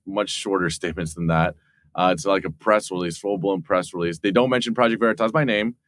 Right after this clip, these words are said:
They don't mention Jordan Walker by name. And they go back with, they start with saying they don't do gain-of-function research.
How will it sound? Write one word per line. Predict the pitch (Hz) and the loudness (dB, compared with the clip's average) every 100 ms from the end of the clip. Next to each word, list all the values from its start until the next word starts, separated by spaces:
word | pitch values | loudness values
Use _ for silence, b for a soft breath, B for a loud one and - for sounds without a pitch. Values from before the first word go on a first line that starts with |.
| _ _ | _ _
They | 98 | 2
don't | 123 131 | 4 4
mention | 127 123 120 | 2 2 0
Jordan | 107 113 113 107 | 4 2 4 4
Walker | 101 95 92 | 2 2 0
by | 87 87 | 0 0
name. | 82 78 92 _ _ _ - | 0 0 -2 _ _ _ -4
And | 104 110 110 | 2 2 4
they | 120 | 2
go | 120 139 | 4 4
back | 135 139 131 | 4 2 0
with, | 120 - | -6 -4
they | 123 | -6
start | 120 214 220 | 0 2 2
with | 170 | 2
saying | 151 | 2
they | 127 | 2
don't | 127 127 | 4 2
do | 123 127 | 2 0
gain-of-function | 101 113 104 107 98 90 | 2 0 0 -4 -4 -6
research. | 85 82 90 - | -4 -4 -6 -8